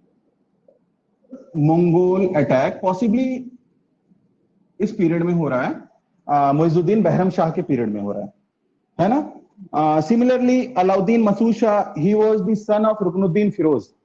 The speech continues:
दो साल, चार साल के लिए ruler बनता है। No power, the power was with Turkey चहलगनी। Similarly, uh, during the period of Nasruddin Mahmud Shah,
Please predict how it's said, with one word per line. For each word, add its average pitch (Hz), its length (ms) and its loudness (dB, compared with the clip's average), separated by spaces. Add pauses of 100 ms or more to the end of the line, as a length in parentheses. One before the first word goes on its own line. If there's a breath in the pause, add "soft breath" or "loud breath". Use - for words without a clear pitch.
(120)
दो 165 120 0
साल, 180 440 -2
चार 185 140 2
साल 190 200 0
के 196 100 0
लिए 190 140 2
ruler 180 260 2
बनता 170 300 -2
है। 208 120 -2
No 165 120 0
power, 202 400 0
the 214 240 -8
power 165 180 0
was 170 160 -2
with 175 160 -2 (460)
Turkey 185 220 0
चहलगनी। 156 440 0
Similarly, 196 540 0 (400)
uh, 165 500 0
during 214 260 2
the 220 160 -2
period 226 280 2
of 233 220 0 (200)
Nasruddin 214 800 0
Mahmud 202 280 2
Shah, 160 260 0